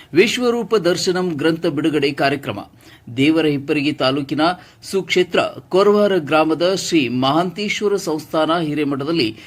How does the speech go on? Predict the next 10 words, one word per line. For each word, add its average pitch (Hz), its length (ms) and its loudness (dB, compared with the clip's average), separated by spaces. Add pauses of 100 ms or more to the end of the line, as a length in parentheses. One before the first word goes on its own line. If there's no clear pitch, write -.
(180)
ಶ್ರೀ 208 240 -4
ಶಿವಯೋಗಿ 202 600 0
ಸಿದ್ದರಾಮೇಶ್ವರ 170 840 -2
ಪುರಾಣ 156 360 0 (220)
ಪ್ರವಚನ 160 440 -2
ಕಾರ್ಯಕ್ರಮ. 147 500 -2 (460)
ಇದೇ 214 280 2
ಸಂದರ್ಭದಲ್ಲಿ 180 680 -2
ಕನ್ನಡ 165 380 -2
ದಿನಪತ್ರಿಕೆಯ 151 840 -4